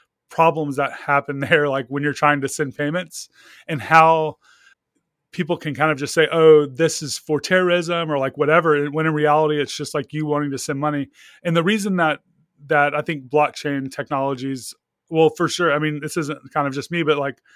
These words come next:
the original use case for blockchain technologies was this transfer of value without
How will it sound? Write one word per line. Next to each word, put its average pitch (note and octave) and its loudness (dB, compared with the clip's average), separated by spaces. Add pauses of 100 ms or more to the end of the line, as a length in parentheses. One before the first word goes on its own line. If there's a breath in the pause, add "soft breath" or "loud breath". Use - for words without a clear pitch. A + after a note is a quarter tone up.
(280 soft breath)
the E3 4
original D#3+ 2
use D#3+ -4
case C#3 -4
for C#3+ -6
blockchain C#3 -4
technologies C3+ -8
was C#3 0
this C#3+ -8
transfer D3+ -4
of C3+ -6
value C#3+ -4
without C#3+ 0